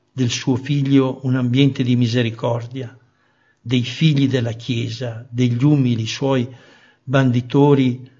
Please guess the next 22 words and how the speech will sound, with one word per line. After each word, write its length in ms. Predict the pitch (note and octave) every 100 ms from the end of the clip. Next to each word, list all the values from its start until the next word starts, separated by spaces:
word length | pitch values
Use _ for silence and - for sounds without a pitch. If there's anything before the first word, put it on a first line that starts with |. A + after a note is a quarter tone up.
| _ _ _ _ _ _
e 140 | - B2+
del 180 | C3+
mondo 840 | C3+ D#3 E3 D3+ D3 C#3 C#3 C#3 -
un 180 | C3+ C3
luogo 400 | C3 D#3 C#3+ C3+
dove 280 | C3 B2+ B2+
tutti 680 | D#3 D3+ - B2+ B2 -
si 200 | - -
riconoscano 720 | B2+ B2 C3+ C3+ C3 - B2+ A#2+
fratelli. 720 | B2+ B2 C3+ A2 A2+ B2 - _ _ _ _ _ _ _ _ _ _ _ _ _ _ _ _ _ _ -
La 100 | B2+
fraternità 640 | C3 A#2+ C#3 C3+ B2+ D3+
è 60 | B2+
uno 240 | C3 C3+
dei 160 | A#2+ A2+
valori 360 | C3 C#3 B2+
centrali 640 | - C#3 A#2+ B2+ C#3 C#3+
del 140 | B2 A#2
magistero 580 | B2 A2+ A2+ - C3+ B2
di 140 | A#2
Papa 240 | C3 A#2+
Francesco, 960 | A2+ B2 A2+ - G#2+ - - - B2